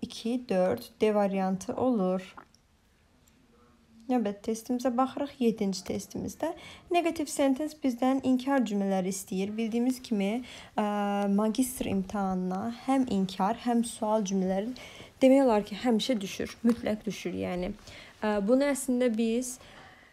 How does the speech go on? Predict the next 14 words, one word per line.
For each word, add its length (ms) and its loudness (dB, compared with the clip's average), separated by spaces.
demək 380 6
olar 180 0
ki, 80 2
bir 160 4
mövzu 400 4
kimi 240 4
keçirik, 600 -2
amma 440 4
elə 240 4
iki 240 -4
sualın 480 0
ikisi 240 0
də 100 4
düşür. 380 -4